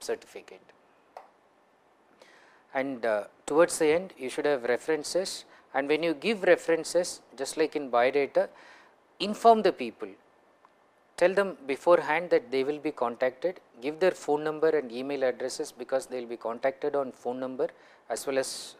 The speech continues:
uh, using email also. And overall, having said all these things, try to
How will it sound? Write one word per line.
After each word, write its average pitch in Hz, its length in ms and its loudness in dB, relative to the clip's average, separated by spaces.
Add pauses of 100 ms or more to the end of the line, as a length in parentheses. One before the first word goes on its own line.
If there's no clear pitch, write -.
uh, 104 260 -8 (720)
using 123 400 -8
email 127 360 -4
also. 113 420 -4 (680)
And 170 160 0 (120)
overall, 196 500 12 (560)
having 170 280 2
said 202 220 2
all 180 220 8
these 202 200 0
things, 156 340 -6 (300)
try 208 160 4
to 208 420 -2